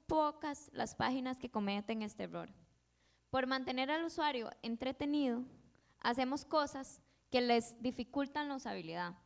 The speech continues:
Hay algo que nosotros llamamos como memoria muscular, que es que una vez que yo uso la página varias veces, me recuerdo que tengo que ir arriba a la derecha, eh, arriba a la izquierda para ir a la opción uno,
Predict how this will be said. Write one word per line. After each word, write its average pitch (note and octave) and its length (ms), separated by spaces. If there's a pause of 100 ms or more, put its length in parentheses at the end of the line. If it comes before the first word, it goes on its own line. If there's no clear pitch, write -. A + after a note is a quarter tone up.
(580)
Hay C#4+ 200
algo C#4+ 420 (220)
que A#3+ 100
nosotros B3 520
llamamos C4 600 (160)
como A#3+ 260
memoria A3 420
muscular, C4+ 600 (520)
que B3+ 220
es C#4 140
que A3 120
una A#3 200
vez D4+ 200
que D#4+ 100
yo D#4 160
uso D#4 260
la A#3 100
página B3 480 (280)
varias C4+ 400
veces, C4 500 (300)
me B3+ 160
recuerdo C#4+ 580 (220)
que A3 100
tengo A3+ 240
que C4+ 160
ir C#4 140
arriba C#4+ 340
a C#4+ 60
la D4 100
derecha, D4 420
eh, C4+ 120
arriba A#3 300
a B3+ 40
la C4+ 60
izquierda C4+ 380
para G#3 180
ir G#3 160
a A#3 80
la B3 60
opción D4+ 280
uno, D4 320